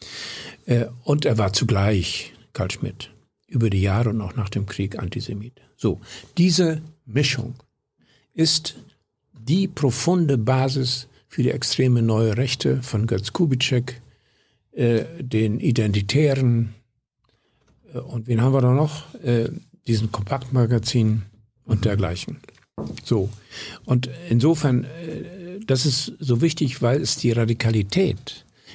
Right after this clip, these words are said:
Speaker 1: der extrem neuen Rechten zeigt. Und damit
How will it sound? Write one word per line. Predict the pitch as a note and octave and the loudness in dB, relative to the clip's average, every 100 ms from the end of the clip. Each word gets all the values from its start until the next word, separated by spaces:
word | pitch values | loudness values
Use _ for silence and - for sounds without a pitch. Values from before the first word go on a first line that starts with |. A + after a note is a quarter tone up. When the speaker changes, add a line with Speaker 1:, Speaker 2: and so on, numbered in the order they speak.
| - | -4
Speaker 1:
der | - | -4
extrem | E3 - - G#2+ | -2 -2 2 2
neuen | G#2 G#2+ G2+ F#2+ | 4 2 2 2
Rechten | F#2 - - - | 0 -2 -6 -4
zeigt. | - E2 - - - - _ _ _ _ _ _ - - | -2 -2 -6 -12 -20 -20 _ _ _ _ _ _ -10 -2
Und | A2 G2 D#3 | -2 0 2
damit | G3 F#3 B2 - | 4 4 2 -2